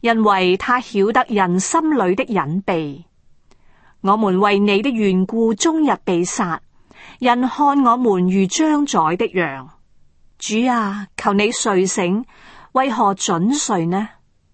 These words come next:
求你醒來，不要永遠丟棄我們。你為何轉臉，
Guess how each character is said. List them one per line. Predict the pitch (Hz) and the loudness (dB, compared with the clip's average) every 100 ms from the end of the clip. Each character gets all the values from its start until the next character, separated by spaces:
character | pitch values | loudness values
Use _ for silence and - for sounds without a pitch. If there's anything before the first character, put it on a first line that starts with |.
| _ _ - | _ _ -6
求 | 202 | -2
你 | 185 180 | 0 -2
醒 | 208 - 170 226 | -2 -4 -2 0
來， | 196 165 156 - - - | 0 0 -4 -10 -20 -6
不 | - | -2
要 | 254 | 0
永 | 233 214 | 2 2
遠 | 202 185 208 202 196 | 2 2 2 2 0
丟 | 202 285 277 | 0 0 0
棄 | 240 240 185 180 | 0 0 0 2
我 | 165 156 | 0 0
們。 | 170 151 143 - _ _ _ _ _ _ _ _ | -2 -6 -12 -18 _ _ _ _ _ _ _ _
你 | 294 | 0
為 | 320 269 254 | 2 2 2
何 | 226 185 | 2 2
轉 | 185 202 196 277 | 0 -2 0 0
臉， | 240 175 165 185 | -2 -2 -2 -2